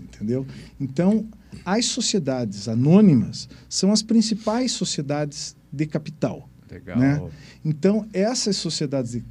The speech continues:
Speaker 1: de capital são pensadas pra aglutinar ca-,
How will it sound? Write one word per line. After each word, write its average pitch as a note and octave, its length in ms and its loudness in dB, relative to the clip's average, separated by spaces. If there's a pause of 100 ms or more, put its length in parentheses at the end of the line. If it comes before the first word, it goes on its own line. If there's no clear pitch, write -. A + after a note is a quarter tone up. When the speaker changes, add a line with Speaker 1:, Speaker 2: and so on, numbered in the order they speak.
(120)
Speaker 1:
de B2 140 -4
capital D3 340 -6
são F#3 280 0
pensadas F#3+ 1040 0 (400)
pra F#3 480 0 (320)
aglutinar E3 1040 4 (440)
ca-, D3 100 -10